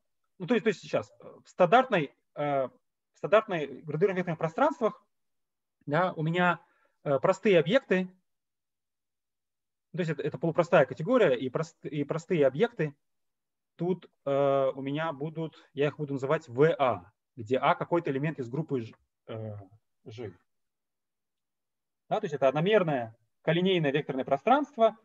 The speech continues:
но вот отвечающее градуировке А, к какому-то элементу группы Ж.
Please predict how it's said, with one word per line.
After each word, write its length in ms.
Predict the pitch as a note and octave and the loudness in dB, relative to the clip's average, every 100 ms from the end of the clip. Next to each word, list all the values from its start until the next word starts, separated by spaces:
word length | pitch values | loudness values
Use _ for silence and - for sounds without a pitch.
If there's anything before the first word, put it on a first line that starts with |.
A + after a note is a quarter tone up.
| - | -6
но 280 | D#3+ A#3+ G#3+ | 0 2 2
вот 280 | G3 - - | 0 0 -14
отвечающее 500 | D3+ - F3+ G3+ - | -14 -6 0 0 -2
градуировке 460 | C#3+ C#3+ F#3 - D#3 | -4 0 0 -2 -4
А, 280 | A#2 G2+ _ _ _ _ _ | -2 -4 _ _ _ _ _
к 80 | - - | -20 -20
какому-то 380 | - F#3+ F3+ D#3+ | -2 -2 0 -2
элементу 260 | C#3+ D#3+ | -2 -6
группы 240 | C3+ C#3 C3 | -8 -8 -8
Ж. 220 | G2 | -12